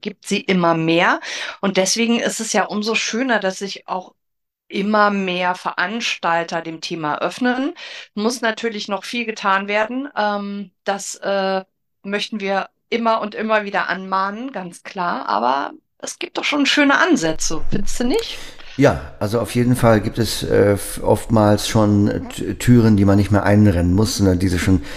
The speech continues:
Speaker 2: ein bisschen geöffnet <laughs> haben.
Speaker 1: Ja, wir können uns auf die nächste Festivalsaison oder die nächste Veranstaltungssaison vielleicht, äh, auch ein bisschen mehr freuen, weil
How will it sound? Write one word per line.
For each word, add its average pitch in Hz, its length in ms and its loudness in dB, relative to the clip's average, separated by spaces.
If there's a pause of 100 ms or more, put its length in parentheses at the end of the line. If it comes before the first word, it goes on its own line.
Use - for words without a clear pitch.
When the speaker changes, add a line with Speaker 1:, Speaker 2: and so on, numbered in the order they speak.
(180)
Speaker 2:
ein 92 160 4
bisschen 123 300 4
geöffnet 110 480 2
<laughs> - 40 -16
haben. - 340 2 (420)
Speaker 1:
Ja, 202 120 4
wir 185 120 2
können 226 220 4
uns 262 160 2
auf 185 100 0
die 208 140 -2
nächste 233 400 -2
Festivalsaison 175 880 -6
oder 170 200 0
die 170 280 -12
nächste 185 420 -8
Veranstaltungssaison 180 1080 -2
vielleicht, 156 560 -4
äh, 160 200 -2
auch 165 140 -2
ein 185 80 -8
bisschen 170 320 -10
mehr 143 160 -4
freuen, 185 540 -2
weil 202 440 0